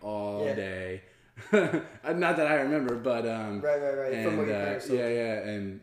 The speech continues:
Speaker 1: and I even, I even went to therapy for, uh, for sensory issues. Like, the littlest things would annoy me, like,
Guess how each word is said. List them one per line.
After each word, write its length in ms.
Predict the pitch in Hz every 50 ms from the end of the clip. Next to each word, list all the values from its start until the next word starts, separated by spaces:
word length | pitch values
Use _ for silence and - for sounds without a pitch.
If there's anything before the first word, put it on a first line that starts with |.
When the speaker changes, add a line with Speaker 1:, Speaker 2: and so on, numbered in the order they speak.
| - -
Speaker 1:
and 160 | 113 104 101
I 200 | 98 104 110 120
even, 400 | 135 131 120 113 104 98 90 90 - - _ _ -
I 80 | 110
even 120 | 123 127 131
went 140 | 123 113
to 80 | 101 104
therapy 760 | 90 - - 113 104 104 117 131 127 - 104 90 87 85 82 -
for, 540 | - - - 110 101 95 92 92 90 92 92
uh, 360 | 90 90 87 87 87 87 87 - - - - - - _ _ _
for 160 | - 98 87
sensory 840 | - - - - - 104 113 127 123 - 131 117 107 104 101 -
issues. 460 | 110 107 - - 110 104 95 92 90 95
Like, 180 | 98 95 98
the 80 | 117 117
littlest 580 | 110 107 113 117 117 117 127 127 131 131 -
things 280 | - 117 113 110 104 95
would 100 | 101 98
annoy 260 | 95 95 101 101 104
me, 120 | 101 98 92
like, 200 | 98 98 95